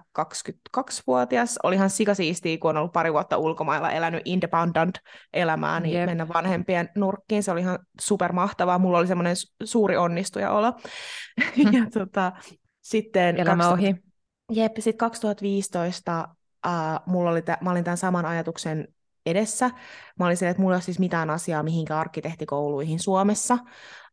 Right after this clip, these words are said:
Speaker 1: Ää, sitten mä olisin halunnut psykologiaa lukea, mut siellä tuli taas tää matikka, ää, vastaan. Sit mä mietin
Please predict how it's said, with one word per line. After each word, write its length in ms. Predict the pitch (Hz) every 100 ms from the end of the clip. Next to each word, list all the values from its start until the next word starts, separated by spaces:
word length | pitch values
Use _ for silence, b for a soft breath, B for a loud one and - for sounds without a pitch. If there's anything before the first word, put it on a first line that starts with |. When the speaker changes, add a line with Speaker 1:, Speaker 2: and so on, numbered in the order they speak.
| -
Speaker 1:
Ää, 600 | 165 165 160 160 156 151 - -
sitten 360 | - 196 190 - -
mä 100 | 180
olisin 200 | 175 180
halunnut 480 | 170 160 156 151 147
psykologiaa 760 | - 233 247 233 233 220 196
lukea, 440 | 190 190 185 175 175
mut 160 | 185 180
siellä 180 | 180 170
tuli 180 | 156
taas 260 | 147 196 202
tää 160 | 208 180
matikka, 560 | 175 175 170 - 165 165 _ _ _ _
ää, 280 | 160 151 143 156
vastaan. 640 | 165 - - 147 143 151 - B B B B _
Sit 220 | 190 190
mä 120 | 175
mietin 560 | 165 160 165 160 147